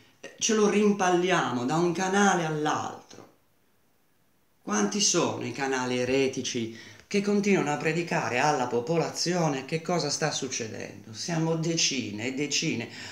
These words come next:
tutte rispettabili e brillanti menti, perché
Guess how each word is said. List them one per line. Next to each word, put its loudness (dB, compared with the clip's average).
tutte 2
rispettabili 0
e 2
brillanti 6
menti, 4
perché 0